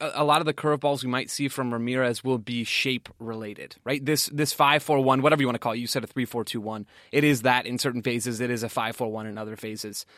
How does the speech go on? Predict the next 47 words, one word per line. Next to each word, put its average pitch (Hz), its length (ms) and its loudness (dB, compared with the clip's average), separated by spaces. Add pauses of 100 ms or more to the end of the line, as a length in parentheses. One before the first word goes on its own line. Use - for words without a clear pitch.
(340)
This, 208 220 8
to 175 100 4
my 143 380 4
knowledge, 139 420 2
wasn't 127 400 2
the 123 120 -4
shape 127 340 0
that 113 260 0
Miguel 123 360 0
and, 120 220 -4
and 120 440 -4
Ramirez 123 360 0
was 123 140 -4
trying 123 320 -2
to 117 140 -4
play. - 160 -4
I'm 160 80 2
just - 100 -4
gonna 220 120 2
say 147 160 4
Mar 117 300 -2
from 127 180 -4
now 110 180 -6
on, 104 80 -10
M 120 120 -6
A 113 120 -6
R. 95 240 -6
That's, 127 180 -6
that's 143 180 0
what 139 60 2
I'm 123 80 2
gonna 117 140 -2
do. 104 160 -8 (400)
I 175 80 6
don't 208 100 6
think 214 160 4
this 180 160 6
was 175 80 2
the 139 80 2
shape 156 220 2
that 127 140 -2
he 147 100 -4
was 135 160 4
looking 135 340 0
to 127 100 -2
play 127 420 0
in, 135 440 0